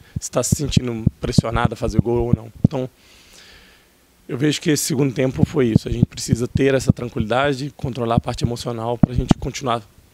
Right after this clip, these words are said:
mantendo um bom jogo do primeiro ao segundo tempo. O perfil dela, o dia a dia, é, quem tá lá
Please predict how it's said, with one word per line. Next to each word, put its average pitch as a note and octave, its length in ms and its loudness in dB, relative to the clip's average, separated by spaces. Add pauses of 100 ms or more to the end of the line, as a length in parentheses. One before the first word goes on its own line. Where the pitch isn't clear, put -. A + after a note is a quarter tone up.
mantendo A#2+ 420 -8
um A#2+ 80 -8
bom B2 160 -2
jogo A#2+ 220 -6
do A2 80 -14
primeiro A#2+ 360 -2
ao B2 40 -2
segundo B2+ 260 -12
tempo. A2+ 240 -12 (1500)
O - 40 -20
perfil C#3 360 2
dela, B2+ 300 4
o - 20 -2
dia A#2 160 -2
a A2+ 40 0
dia, A#2 300 -2 (520)
é, A2 560 -2 (1040)
quem A2 160 -8
tá A#2 180 -4
lá A2+ 320 0